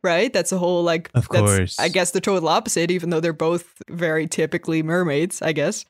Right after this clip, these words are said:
Speaker 1: I think the whole story element that's very fascinating about mermaids is also the thing we kind of talked about in the airships episode a little bit, where you're like, ships are very much built for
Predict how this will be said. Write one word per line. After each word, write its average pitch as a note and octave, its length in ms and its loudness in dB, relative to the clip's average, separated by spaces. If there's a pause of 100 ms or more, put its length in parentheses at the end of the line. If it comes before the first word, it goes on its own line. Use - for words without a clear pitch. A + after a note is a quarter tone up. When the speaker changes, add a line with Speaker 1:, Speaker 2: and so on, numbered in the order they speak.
(160)
Speaker 1:
I G#3 60 -2
think B3 240 -2
the G3+ 100 0
whole G3+ 220 0
story G#3 440 0
element E3 380 0
that's F3 160 -4
very E3 180 0
fascinating E3+ 520 -2
about D#3 260 -2
mermaids E3 480 -4
is D#3+ 80 -4
also E3 420 0 (240)
the A3+ 80 0
thing E4+ 220 2
we F4 80 2
kind G#3 280 0
of D4+ 100 -4
talked A3 260 0
about C4 220 0
in A#3 100 0
the G#3+ 160 0
airships A3 720 0
episode C4 400 0
a A3+ 60 -2
little G3+ 200 0
bit, C#4+ 240 -2
where F#3 140 2
you're F#3+ 180 4
like, F3+ 400 -2
ships - 360 -2
are F3 100 2
very F3 220 2
much E3 320 -2
built F3+ 320 0
for D#3+ 340 2